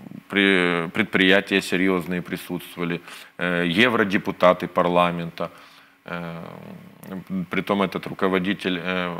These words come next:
в Европарламенте комитета по международным делам. Я говорю: «У нас будут тут какие-то двухсторонние встречи. Э, ну, мы это будем говорить на английском языке, мы можем говорить, но вы, зная немецкий язык,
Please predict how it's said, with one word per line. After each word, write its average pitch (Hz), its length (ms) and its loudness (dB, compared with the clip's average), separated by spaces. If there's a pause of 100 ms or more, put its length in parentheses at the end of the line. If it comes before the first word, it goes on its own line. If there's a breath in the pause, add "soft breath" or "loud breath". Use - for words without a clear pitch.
(120)
в 87 240 -4
Европарламенте 95 880 4
комитета 92 500 -2
по 92 140 -6
международным 90 480 -2
делам. 85 420 -2 (320 loud breath)
Я 101 80 4
говорю: 107 180 4
«У 110 60 0
нас 127 180 6
будут 113 300 2
тут 101 180 -6
какие-то 104 400 -4
двухсторонние 95 680 0
встречи. - 520 0 (360 loud breath)
Э, 87 340 0
ну, 92 320 0
мы 107 140 4
это 101 200 2
будем 98 300 2
говорить 101 360 2
на 98 100 2
английском 101 460 0
языке, 98 340 -2
мы 107 120 0
можем 151 340 2
говорить, 95 440 2
но 104 240 4 (360 loud breath)
вы, 107 300 6
зная 104 380 6
немецкий 104 600 2
язык, 107 380 4